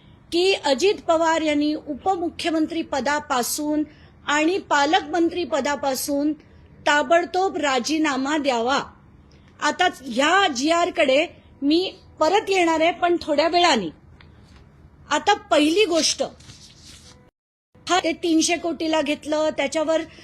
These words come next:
स्टॅम्प ड्युटी भरलं नाही, अमुक तमुक तमुक. माझा पहिला प्रश्न की जे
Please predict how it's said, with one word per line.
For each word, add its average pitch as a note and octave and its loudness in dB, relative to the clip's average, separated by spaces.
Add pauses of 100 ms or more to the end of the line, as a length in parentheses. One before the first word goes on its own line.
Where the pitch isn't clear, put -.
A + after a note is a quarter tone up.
(120)
स्टॅम्प E4 0
ड्युटी E4+ -4
भरलं D#4 0
नाही, D#4 0 (120)
अमुक D#4+ 0
तमुक D4+ 0
तमुक. D4+ 0 (500)
माझा D#4 2
पहिला D#4+ 2
प्रश्न C4 -4 (840)
की G#4 4
जे E4 -2